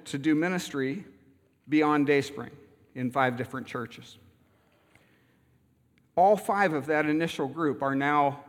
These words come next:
going to be credentialed and in full-time ministry.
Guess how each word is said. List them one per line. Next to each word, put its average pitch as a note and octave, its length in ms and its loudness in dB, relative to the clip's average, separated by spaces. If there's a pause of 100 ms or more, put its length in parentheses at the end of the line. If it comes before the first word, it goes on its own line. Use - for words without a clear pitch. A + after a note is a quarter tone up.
going D3 220 0
to D3 60 -8
be C3 120 -6
credentialed C3+ 680 -6
and B2+ 180 -6
in A#2+ 140 -6
full-time B2 480 -8
ministry. A#2+ 480 -12